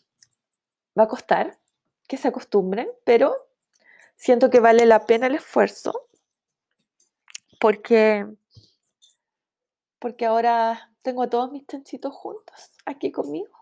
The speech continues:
interrumpiéndome mientras grabo el podcast. <laughs> Así que bueno, yo, esa es mi noticia perruna. Yo sé que hay gente, o sea, se los cuento porque hay gente que me ha preguntado por mis bebés perrunos peludos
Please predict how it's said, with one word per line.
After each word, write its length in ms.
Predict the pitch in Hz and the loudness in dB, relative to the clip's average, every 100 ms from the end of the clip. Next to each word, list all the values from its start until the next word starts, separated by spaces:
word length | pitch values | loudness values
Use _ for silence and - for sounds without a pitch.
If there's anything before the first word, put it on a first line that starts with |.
| _ _ _ _ _ | _ _ _ _ _
interrumpiéndome 840 | 254 285 370 285 269 370 381 381 359 | -6 0 2 2 2 0 2 0 2
mientras 340 | 381 349 311 | 0 0 0
grabo 280 | - 233 247 | 4 6 6
el 140 | 262 269 | 4 0
podcast. 680 | - - - 311 311 - | -6 -6 -6 -12 -12 -12
<laughs> 1800 | - - 523 - - - - - - 640 - 622 - 427 - - - - | -6 -6 -4 -6 -4 -4 -4 -10 -8 -6 -6 -8 -10 -12 -16 -20 -20 -10
Así 320 | 254 254 269 | -8 0 0
que 120 | 240 262 | 4 4
bueno, 240 | 247 233 | 4 2
yo, 300 | 233 240 - - | 4 4 4 0
esa 320 | 285 311 285 | 0 4 4
es 220 | - 285 | 4 0
mi 120 | 277 | -2
noticia 460 | 269 247 247 247 269 | -2 -2 -4 -4 -4
perruna. 560 | 247 247 233 233 254 427 _ _ - | -2 -4 -4 -4 -8 -12 _ _ -2
Yo 120 | 254 | -2
sé 220 | 254 254 | 0 -2
que 140 | 226 262 | 2 4
hay 120 | 254 | 4
gente, 380 | 254 240 247 - - - | 0 2 2 2 0 0
o 80 | 233 | 0
sea, 300 | - - - - | 4 2 2 -2
se 120 | - | 4
los 120 | 262 269 | 4 6
cuento 300 | 285 285 285 | 6 6 2
porque 240 | 269 254 | -4 -8
hay 60 | 254 | -12
gente 260 | 262 254 | -14 -14
que 120 | 254 | -14
me 100 | 254 | -10
ha 60 | 247 | -8
preguntado 760 | 254 240 240 240 247 254 277 - _ _ _ | -6 -6 -8 -6 -2 -2 -2 -8 _ _ _
por 180 | 269 254 | -2 -2
mis 260 | 269 269 - | -2 -10 -2
bebés 600 | 254 254 254 - - - _ - | 0 2 0 -4 -18 -20 _ -6
perrunos 480 | 247 247 233 233 | -4 -2 -4 -6
peludos 500 | - 247 240 220 220 | -4 -2 0 0 -4